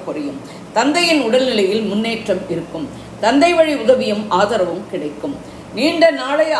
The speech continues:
ஆசைகள் நிறைவேறும். எதிர்பாராத லாபங்கள் கைக்கு கிடைக்கும். மூத்த சகோதரர்கள் ஒத்துழைப்பர். உங்கள் ராசியில் ஏழரையில் ஜென்மச்சனியாக வருடம் முழுவதும் சனி இருக்கிறார். ஆனால்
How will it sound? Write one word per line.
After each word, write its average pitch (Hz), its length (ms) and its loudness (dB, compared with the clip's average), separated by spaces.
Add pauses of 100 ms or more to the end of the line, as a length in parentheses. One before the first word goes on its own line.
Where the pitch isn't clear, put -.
ஆசைகள் 277 480 -2
நிறைவேறும். 180 520 -4 (320)
எதிர்பாராத 247 840 2
லாபங்கள் 214 640 0
கைக்கு 180 340 -2
கிடைக்கும். 147 420 -8 (380)
மூத்த 330 340 0
சகோதரர்கள் 208 760 2 (100)
ஒத்துழைப்பர். 160 600 -6 (360)
உங்கள் 240 340 2
ராசியில் 233 500 0 (220)
ஏழரையில் 302 680 2
ஜென்மச்சனியாக 262 720 2 (460)
வருடம் 320 380 4
முழுவதும் 269 540 0
சனி 226 200 0 (120)
இருக்கிறார். 147 500 -10 (380)
ஆனால் 214 300 0